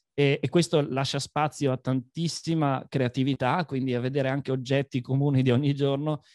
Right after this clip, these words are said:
e, e con questa ottica qua rivederli in chiave diversa, che è uno strumento che soprattutto in ambito di soft skills, diciamo in generale,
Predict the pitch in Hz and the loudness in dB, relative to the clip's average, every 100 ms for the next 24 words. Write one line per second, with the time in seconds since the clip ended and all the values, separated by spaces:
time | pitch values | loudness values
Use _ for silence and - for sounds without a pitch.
0 | _ 139 135 131 131 139 127 131 - 131 | _ 0 0 0 -4 -6 -6 -6 0 0
1 | 135 156 147 139 143 139 139 131 143 139 | 2 0 0 0 -2 -2 -4 -4 -4 0
2 | 135 156 - 147 147 147 151 139 131 127 | 2 2 0 -6 -4 0 2 2 2 2
3 | 135 135 117 117 - 151 156 - _ _ | 2 0 -2 -6 -4 -4 -6 -10 _ _
4 | - 170 - 117 131 117 117 127 117 120 | 2 4 4 2 2 0 -4 -2 -2 0
5 | 113 101 - 107 110 - 107 113 107 101 | -2 -6 -8 -8 -8 -6 -4 -2 -2 -2
6 | 113 - 107 - 107 104 - - 107 107 | -2 -2 -4 -2 -4 -6 -8 -2 -2 -2
7 | - 120 107 107 107 107 110 110 101 104 | -4 -6 -4 -4 -4 -4 -2 -2 -2 0
8 | 113 | 0